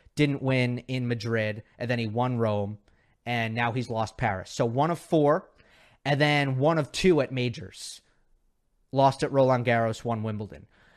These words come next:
So let's say he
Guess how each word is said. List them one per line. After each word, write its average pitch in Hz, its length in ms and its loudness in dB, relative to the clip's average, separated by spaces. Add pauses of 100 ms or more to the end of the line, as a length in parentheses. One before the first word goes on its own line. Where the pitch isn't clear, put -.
(140)
So 143 840 4 (1600)
let's 165 380 0
say 151 680 2 (380)
he 151 880 -2